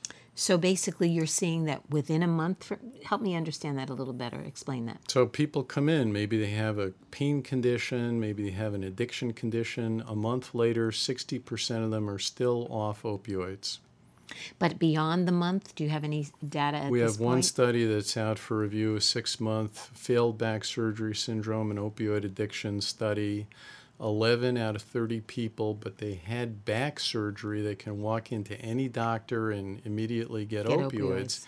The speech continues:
Speaker 1: Mm-hmm.
Speaker 2: Eleven out of thirty made it six months.
Speaker 1: Wow. Well,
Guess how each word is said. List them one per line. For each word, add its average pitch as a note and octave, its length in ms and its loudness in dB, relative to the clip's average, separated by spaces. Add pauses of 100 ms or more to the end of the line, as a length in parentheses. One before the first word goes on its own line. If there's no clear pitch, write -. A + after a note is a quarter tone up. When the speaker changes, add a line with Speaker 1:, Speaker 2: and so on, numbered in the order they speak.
(180)
Speaker 1:
Mm-hmm. C3+ 240 -8
Speaker 2:
Eleven A#2 400 2
out A2+ 160 -2
of G#2+ 60 -6
thirty G#2+ 360 -2
made G2+ 220 -4
it G2 140 -4
six - 320 -4
months. F#2 480 -8
Speaker 1:
Wow. B2 260 -6 (840)
Well, D3+ 200 -2